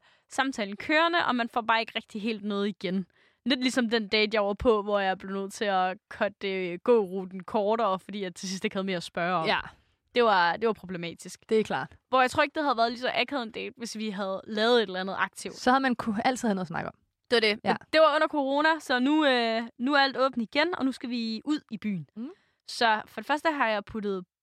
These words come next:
Speaker 1: bowlebar på. Jeg tror, det er sådan, man siger det. Bo-, bowlebar? Bowlebar?
Speaker 2: Altså til ud at bowle?
Speaker 1: Nej, det er, øh, det er peta-, <laughs> det er petang.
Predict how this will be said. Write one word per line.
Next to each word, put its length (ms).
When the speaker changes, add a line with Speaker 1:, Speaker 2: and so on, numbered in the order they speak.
Speaker 1:
bowlebar 580
på. 120
Jeg 80
tror, 160
det 60
er 40
sådan, 160
man 140
siger 180
det. 120
Bo-, 220
bowlebar? 600
Bowlebar? 500
Speaker 2:
Altså 240
til 120
ud 60
at 60
bowle? 320
Speaker 1:
Nej, 200
det 180
er, 200
øh, 60
det 20
er 60
peta-, 300
<laughs> 40
det 20
er 60
petang. 280